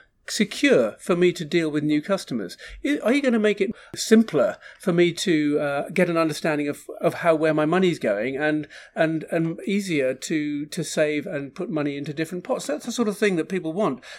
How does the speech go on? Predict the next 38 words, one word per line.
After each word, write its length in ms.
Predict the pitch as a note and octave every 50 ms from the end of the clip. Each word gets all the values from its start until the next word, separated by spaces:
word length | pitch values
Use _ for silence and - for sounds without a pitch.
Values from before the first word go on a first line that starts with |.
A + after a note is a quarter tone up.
| - -
That's 180 | - - -
the 80 | - A#3
stuff 240 | - - A3 G3 -
that 120 | F3 D#3+
makes 260 | D#3 D#3 D#3 - -
a 20 | D3+
difference. 440 | D#3 F3+ F3 - A2+ F#2 - - - - - - - -
So 240 | - G#3 F#3+ -
I 100 | - G3+
believe 360 | A#3 A3 B3 A#3 G#3 F#3+ D3+ C#3
that 180 | C#3 - - - - - - - - -
open 300 | A3+ A#3+ - A#3+ G3 E3+
banking 420 | F3 E3+ E3+ E3+ - D#3+ C3+ A#2+
and 160 | G#2+ B2 A#2+
P 120 | - D#3+ D3+
S 140 | C3+ B2+
D 160 | - - C#3 B2+
two 300 | - - C#3 C3 B2+ -
and 80 | C3+ B2
G 160 | F#3+ G#3 G3
D 80 | D#3+
P 140 | - - C3
R 100 | A#2+ B2
will 140 | B2 - - -
only 380 | A3 A3 A#3 A#3 A3+ G#3+ G#3
become 480 | F3 D#3+ F3+ F3 F3 E3+ E3+ D#3+ D#3+ D3+
real 340 | D#3+ E3+ F3 E3+ D#3+ C#3+ C#3
to 200 | B2+ - - D3+
the 400 | B2 C3 C3+ C3+ B2+ B2 B2 A#2+ - _ _
Clapham, 400 | - - F#3+ D#3 - D3+ D3+ D3
the 80 | E3 D#3+
man 220 | D3 D3+ D3+ C#3+
on 80 | C3 B2+
the 80 | B2+ -
Clapham 340 | - D3+ - - D3 F3
om-, 160 | A3+ A3 F3+ D3+
omnibus 680 | - G3+ G#3 G#3 F3 C#3 - - E2+ F2 G2 - - - - - - - - -
when 380 | - E3 E3 E3 D#3+ D#3+ D#3+